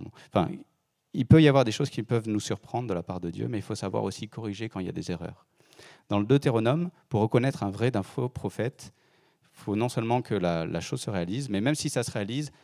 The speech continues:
ce qui caractérise le, le, le vrai du faux prophète, c'est de dire, est-ce que ça, ça nous approche de Dieu ou est-ce que ça nous en éloigne ?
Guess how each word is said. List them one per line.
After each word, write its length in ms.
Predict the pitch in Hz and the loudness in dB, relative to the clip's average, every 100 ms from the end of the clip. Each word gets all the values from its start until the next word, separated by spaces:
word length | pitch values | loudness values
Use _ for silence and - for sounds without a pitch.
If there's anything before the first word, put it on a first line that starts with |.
| _ _ _ _ | _ _ _ _
ce 80 | - | -14
qui 160 | - 117 | -10 -6
caractérise 800 | 131 135 131 123 110 123 135 - | -2 -2 -4 -4 -2 -4 -8 -8
le, 260 | 95 92 | -2 0
le, 200 | 90 85 | 0 0
le 120 | 85 85 | -2 -2
vrai 180 | 120 | -2
du 100 | 120 | -4
faux 140 | 104 107 | -4 -8
prophète, 340 | - - 131 | -8 -6 -6
c'est 80 | - | -6
de 60 | 98 | -6
dire, 140 | 123 - | -6 -4
est-ce 140 | - | -4
que 140 | 143 | -2
ça, 440 | 131 - 120 151 - _ _ _ _ _ _ | -2 -2 -2 -2 -6 _ _ _ _ _ _
ça 160 | - 107 | -8 -4
nous 280 | 113 104 | -4 0
approche 360 | 131 123 - 123 | 0 2 2 4
de 80 | 113 | 2
Dieu 160 | 107 | 2
ou 100 | 165 | 0
est-ce 120 | 135 - | 0 -2
que 80 | |
ça 120 | 117 104 | -4 -2
nous 280 | 101 92 | -2 -2
en 460 | 101 101 - 98 95 | -2 -2 -4 -4 -2
éloigne ? 440 | 92 87 78 73 | -2 -4 -6 -10